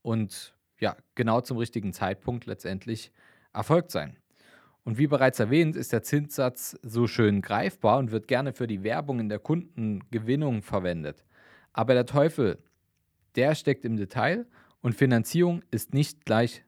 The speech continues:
Finanzierung. Es gibt erhebliche Unterschiede in der Qualität der Finanzierung. Ein Beispiel dafür. Wenn man in der T-V-Werbung mit einem Lokangebot geködert wird, mit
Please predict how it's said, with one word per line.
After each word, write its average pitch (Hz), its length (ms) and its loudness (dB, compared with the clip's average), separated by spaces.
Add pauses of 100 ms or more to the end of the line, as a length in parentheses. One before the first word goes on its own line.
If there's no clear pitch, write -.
(100)
Finanzierung. 110 720 0 (480)
Es 120 180 -4
gibt - 340 -2 (100)
erhebliche 139 540 0
Unterschiede 131 480 -4
in 113 180 -4
der 107 100 -2
Qualität 110 600 0
der 104 80 -4
Finanzierung. - 580 -12 (840)
Ein 110 120 -8
Beispiel 110 480 0
dafür. - 340 -8 (800)
Wenn 139 140 6
man 180 160 2
in 151 80 -2
der 143 120 0
T-V-Werbung 113 920 -2 (320)
mit 110 140 -6
einem 113 200 -2
Lokangebot 123 800 0
geködert 147 520 -2
wird, 90 180 -4
mit 113 300 -6